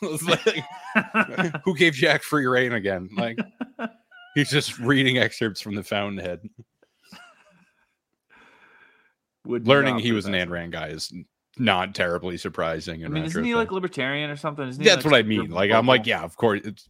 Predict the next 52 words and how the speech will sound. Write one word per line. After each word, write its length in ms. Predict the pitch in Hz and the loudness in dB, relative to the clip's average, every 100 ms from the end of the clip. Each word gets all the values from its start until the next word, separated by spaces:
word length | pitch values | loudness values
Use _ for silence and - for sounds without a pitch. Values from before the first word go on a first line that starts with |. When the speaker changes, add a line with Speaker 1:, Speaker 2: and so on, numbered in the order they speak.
| _ | _
Speaker 1:
bit 120 | 98 | -6
of 100 | 87 | -4
an 80 | 87 | -6
objectivist. 760 | 82 80 80 78 85 80 - - | -8 -8 -8 -6 -8 -8 -8 -8
It's 160 | - | -6
fine." 240 | - 170 170 | -2 -2 4
Have 180 | 156 151 | 4 6
we 140 | 175 | 4
not 260 | 165 175 - | 4 2 2
all 160 | 135 | 0
played 400 | - - 113 98 | 0 -4 -4 -4
BioShock? 680 | - 78 80 - 85 80 - | -8 -8 -8 -6 -6 -4 -6
Have 140 | - 104 | -4 -2
we 80 | |
not 200 | 110 120 | 2 2
all 160 | 113 95 | 2 0
learned 240 | 92 95 | 0 -2
the 80 | 92 | -4
dangers 560 | 80 78 87 82 90 87 | -8 -8 -8 -4 -4 -4
of 80 | 87 | -6
objectivism? 800 | 85 80 85 - 90 85 87 82 _ _ _ _ _ _ _ _ _ _ _ _ _ _ _ _ _ _ _ - - | -8 -8 -10 -8 -6 -6 -8 -12 _ _ _ _ _ _ _ _ _ _ _ _ _ _ _ _ _ _ _ -20 -12
Speaker 2:
Texan. 340 | 117 - 76 | -8 -8 -8
Speaker 1:
Hi, 220 | 90 92 95 | -2 0 2
<laughs> 0 | |
hi, 480 | - - - 92 | 0 -2 0 2
Goose. 520 | - 98 82 80 - - _ _ - - - _ _ _ _ _ _ _ - | 2 0 -2 -6 -10 -18 _ _ -20 -20 -20 _ _ _ _ _ _ _ 2
Also, 220 | 165 214 | 6 6
what's 220 | 127 226 | 6 2
Speaker 2:
Goose 20 | |
Speaker 1:
up 60 | 381 | 4
Speaker 2:
is 40 | 320 | 4
Speaker 1:
with 80 | |
the 80 | 160 | 6
Speaker 2:
awesome. 140 | 151 123 | 6 6
Speaker 1:
Winnipeg 400 | 143 165 147 98 | 6 4 0 -2
Jets 400 | 87 95 117 - | -4 -4 -4 -4
being 240 | 92 85 | -2 -2
in 100 | 82 | -4
first 340 | - 85 80 | -4 -4 -4
place? 300 | - 80 71 | -6 -4 -4
When 100 | - 165 | 0 0
the 80 | |
fuck 260 | - 131 139 | 2 0 0
did 140 | 92 | 0
Speaker 2:
Yeah, 160 | 87 104 | 2 2
Speaker 1:
that 100 | - - | 0 -4
Speaker 2:
fuck 40 | |
Speaker 1:
happen? 140 | 208 147 | -4 -2
Speaker 2:
that, 340 | 104 92 - | 0 0 -4
dude. 300 | - 73 - | -6 -8 -6
Fuck 280 | - 170 170 | 0 0 0
that. 340 | 165 82 - | -6 -6 -10